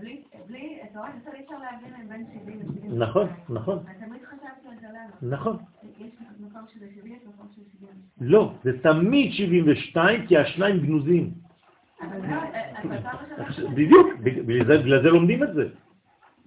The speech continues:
Speaker 2: רוצה לומר, אה, מאיפה משה מבאר,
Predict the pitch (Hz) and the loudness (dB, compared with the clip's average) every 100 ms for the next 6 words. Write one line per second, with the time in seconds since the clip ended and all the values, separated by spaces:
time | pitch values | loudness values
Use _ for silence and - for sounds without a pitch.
0 | _ _ _ _ _ _ _ _ _ 117 | _ _ _ _ _ _ _ _ _ -2
1 | 131 262 269 180 143 139 147 160 - 165 | 6 8 10 8 6 4 2 0 0 -2
2 | 170 190 247 240 208 175 170 196 190 175 | 4 6 8 8 8 8 8 8 8 8
3 | 170 151 120 147 156 175 175 165 | 8 6 8 6 6 6 4 0